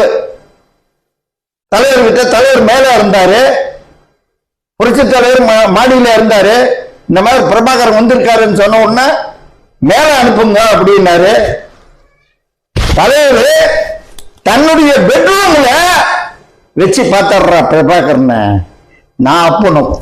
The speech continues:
இருந்தவன்டா நானு. புரியுதா? பிரபாகரன் கிட்ட அஞ்சு பொட்டி, அஞ்சு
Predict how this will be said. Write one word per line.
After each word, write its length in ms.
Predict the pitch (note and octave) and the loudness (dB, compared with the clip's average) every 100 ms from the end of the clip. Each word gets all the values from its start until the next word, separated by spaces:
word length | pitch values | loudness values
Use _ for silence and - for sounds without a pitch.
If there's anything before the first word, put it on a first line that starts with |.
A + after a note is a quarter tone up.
| - - D3 | -10 -6 -2
இருந்தவன்டா 480 | F3+ A3+ G#3+ D#3 C#3 B2+ | 0 2 2 2 0 0
நானு. 260 | A2+ G#2+ G2 F2 F2 E2+ - - _ _ _ _ _ _ _ _ _ _ | -2 -2 -2 0 -2 -4 -10 -20 _ _ _ _ _ _ _ _ _ _
புரியுதா? 360 | - G3 F#2+ A3+ - - - - _ _ _ _ _ _ _ _ _ _ _ | -2 0 2 0 -2 -4 -10 -18 _ _ _ _ _ _ _ _ _ _ _
பிரபாகரன் 640 | B2 D#3 G#3 A#3 A3 G#3 G3+ | -2 0 0 0 0 0 0
கிட்ட 200 | F#3 - B3 D4+ B3+ - - - - - - _ _ _ _ - C3 | -2 0 0 0 0 -2 -6 -10 -20 -20 -20 _ _ _ _ -10 -4
அஞ்சு 260 | G#3+ G#3+ C#4+ G3 | 0 0 0 0
பொட்டி, 340 | C4 F4 E4 G#3+ - - - - _ _ _ _ _ _ - D3 | 0 0 0 0 -4 -10 -16 -20 _ _ _ _ _ _ -8 -2
அஞ்சு 280 | C4 B3 | 0 2